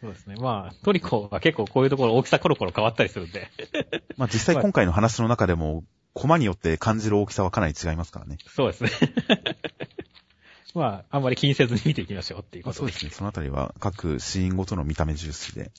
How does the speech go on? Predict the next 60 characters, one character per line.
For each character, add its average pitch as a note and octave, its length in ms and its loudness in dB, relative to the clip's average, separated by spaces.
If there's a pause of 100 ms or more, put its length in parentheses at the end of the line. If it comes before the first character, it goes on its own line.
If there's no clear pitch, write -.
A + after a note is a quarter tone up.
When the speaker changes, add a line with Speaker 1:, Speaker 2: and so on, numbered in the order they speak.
(340)
Speaker 1:
う A2+ 60 -10
ん。 F#2 100 -12 (400)
で、 D#3+ 320 -4 (240)
ま C4 100 -8
あ、 - 100 -6
今 B3 120 -2
回 A2+ 180 0
い A2+ 40 0
ろ C3+ 180 8
い - 20 6
ろ B2+ 260 4 (160)
旅 B2+ 260 0
立 B2+ 200 2
ち B2 40 -8
の B2 120 0
あ A#2+ 40 2
れ A#2 100 2
で B2 120 2
し - 100 -4
た F#2 100 -4
け F#2 140 -10
ど、 F2+ 180 -12 (1000)
ま F3+ 220 6
あ、 G#2+ 40 -2
や C3+ 80 4
っ - 60 -2
ぱ - 120 0
り G#2 160 0
小 - 180 -2
松 E3+ 260 2
く F3 140 2
ん E3+ 220 0 (200)
と、 D#4 200 4 (480)
Speaker 2:
は E2+ 120 2
い。 - 120 -10
Speaker 1:
<laughs> - 60 -20 (760)
の D3+ 140 8
の D3+ 120 6
ち - 100 -4
ゃ G2+ 80 4
ん E2+ 120 -8
の E2 180 -16
回 F#2+ 240 -2
で F2 220 -14
ね、 C#3 340 -2 (180)
絡 C3+ 220 4
み C#3 100 4
で A#2 80 2
す - 120 -12
よ F2 80 -8
ね、 G2 80 -4
や F#2 60 -4
っ - 40 -16
ぱ - 120 -14
り D#2+ 60 -14
注 - 380 -8
目 F2+ 240 -6
は。 E2+ 160 -10 (1800)
Speaker 2:
ま F2+ 500 6
あ、 A2+ 40 4